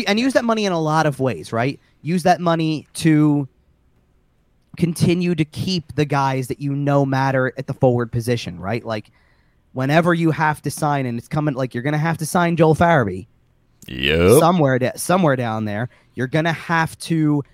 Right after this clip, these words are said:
Speaker 1: look into other guys who are, like, if it mean, if that, if that is what keeps Wade Allison on the team,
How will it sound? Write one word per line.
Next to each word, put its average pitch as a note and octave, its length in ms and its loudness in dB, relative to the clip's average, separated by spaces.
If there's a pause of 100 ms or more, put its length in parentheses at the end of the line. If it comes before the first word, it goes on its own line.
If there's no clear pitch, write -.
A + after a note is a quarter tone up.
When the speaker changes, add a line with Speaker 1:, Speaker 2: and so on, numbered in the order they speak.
(120)
Speaker 1:
look D3+ 320 0
into F3 520 0
other D3 280 2
guys D3 440 2
who D3+ 180 0
are, C3+ 280 2
like, C#3+ 200 -2 (1000)
if C3 140 -8
it D3 100 -4
mean, E3+ 260 -2
if D#3 180 -4
that, D#3 160 2
if D#3 200 -2 (160)
that F#3 240 6
is B3 180 0
what G#3 200 0
keeps F#3+ 420 -6
Wade E3+ 220 0
Allison D3+ 440 2
on A2 120 -4
the G#2 60 -6
team, E2 340 -16